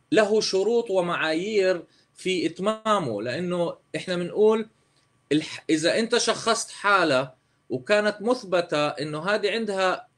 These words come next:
فيروس الكورونا، سواء كانت خفيفة أو متوسطة أو طبعًا خطرة، احجر المرضى في أماكن مع بعض، ما عندك مشكلة،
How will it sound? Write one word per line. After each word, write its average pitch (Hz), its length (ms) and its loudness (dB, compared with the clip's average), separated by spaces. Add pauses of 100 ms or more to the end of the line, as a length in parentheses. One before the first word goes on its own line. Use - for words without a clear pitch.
فيروس 240 380 2
الكورونا، 143 760 -2 (420)
سواء 202 360 2
كانت 214 340 -2
خفيفة 202 560 -2
أو 190 140 0
متوسطة 202 680 -4
أو 202 460 0
طبعًا 185 360 -4
خطرة، 156 600 -2 (1300)
احجر 247 380 2
المرضى 214 580 2
في 208 380 0 (220)
أماكن 214 460 0
مع 180 160 0
بعض، 147 400 -2
ما 165 120 -4
عندك 147 360 -4
مشكلة، 120 380 -10